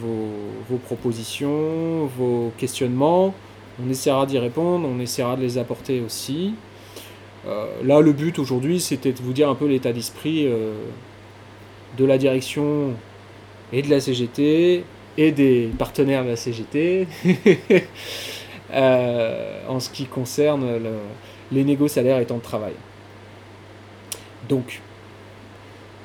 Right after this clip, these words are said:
la réunion était plutôt, euh, s'est passée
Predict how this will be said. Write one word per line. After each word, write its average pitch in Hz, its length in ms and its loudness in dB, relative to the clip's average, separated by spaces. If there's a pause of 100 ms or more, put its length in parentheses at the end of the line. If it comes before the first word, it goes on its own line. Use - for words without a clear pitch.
(420)
la 151 240 4
réunion 180 400 4
était 147 160 -2
plutôt, 147 460 0
euh, 127 320 -2 (800)
s'est - 180 -4
passée 143 560 4